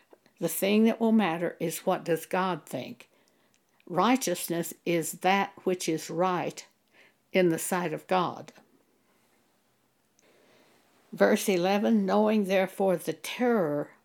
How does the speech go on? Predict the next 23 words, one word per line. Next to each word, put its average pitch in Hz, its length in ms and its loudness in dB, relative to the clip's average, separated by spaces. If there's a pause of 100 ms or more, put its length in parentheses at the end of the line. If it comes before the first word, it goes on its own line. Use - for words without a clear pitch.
(140)
of 170 200 -4
the 160 120 0
Lord, 147 640 0 (880)
we 190 180 4
persuade 170 840 -2 (540)
men." 170 540 -2 (720)
I 339 280 2
think 214 440 -2
the 170 160 0
Old 202 300 0
Testament 151 720 -6
is 208 200 6
extremely 175 1000 0
valuable 151 800 -4 (440)
in 202 160 4
showing 247 580 4
us 156 380 -4 (500)
the - 80 4
view 208 540 2
God 190 360 0
has 135 720 -8 (300)
concerning 175 760 -2
that 180 380 -2